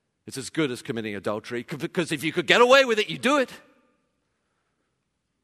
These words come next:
Have you ever said to yourself, "You know, I wish I had that house. I wish I had that car. I wish I had, uh, all the money that person has"? The Bible calls that covetousness.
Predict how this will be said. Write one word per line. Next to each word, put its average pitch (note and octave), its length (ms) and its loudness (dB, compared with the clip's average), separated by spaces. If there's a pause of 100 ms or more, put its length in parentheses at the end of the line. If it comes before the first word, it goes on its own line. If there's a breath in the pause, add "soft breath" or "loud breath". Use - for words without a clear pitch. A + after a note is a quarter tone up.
(720)
Have A#2 60 -18
you B2+ 100 -8
ever A#2+ 100 -10
said C3 240 -6
to B2+ 80 -10
yourself, B2 340 -8
"You C3 60 -8
know, B2 120 -4
I A#2 60 -2
wish C#3 240 -6
I C3+ 100 -6
had B2+ 180 -8
that B2+ 180 -4
house. B2 440 -10 (360 loud breath)
I A2 80 -2
wish C#3 240 -4
I C3 80 -8
had B2+ 160 -6
that B2 200 -6
car. B2 460 -8 (540 loud breath)
I A#2+ 60 -4
wish C#3+ 240 -4
I C#3 140 -4
had, B2+ 280 -6
uh, B2 120 -2
all D3 180 -6
the C3 80 -4
money C3 320 -4
that C3 240 -6
person C3 360 -8
has"? C3+ 280 -6
The B2+ 80 -6
Bible D3 260 -2
calls C3+ 220 -10
that C3+ 180 -6
covetousness. C3+ 840 -10